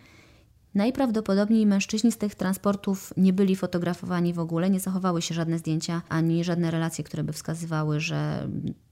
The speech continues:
ta procedura objęła ich również. Po przyjęciu do obozu w pierwszym etapie więźniowie kierowani byli na kwarantannę. Celem kwarantanny było jakby wdrożenie ich do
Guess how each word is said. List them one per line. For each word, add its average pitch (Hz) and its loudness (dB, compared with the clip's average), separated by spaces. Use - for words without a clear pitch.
ta 160 -4
procedura 156 -4
objęła 151 -2
ich 165 -4
również. 156 -6
Po 214 -2
przyjęciu 262 2
do 226 4
obozu 214 2
w 190 -16
pierwszym 190 -2
etapie 175 -4
więźniowie 175 0
kierowani 175 0
byli 170 0
na 165 0
kwarantannę. 165 0
Celem 220 2
kwarantanny 202 2
było 196 2
jakby 190 -2
wdrożenie 196 2
ich 175 -2
do 175 -2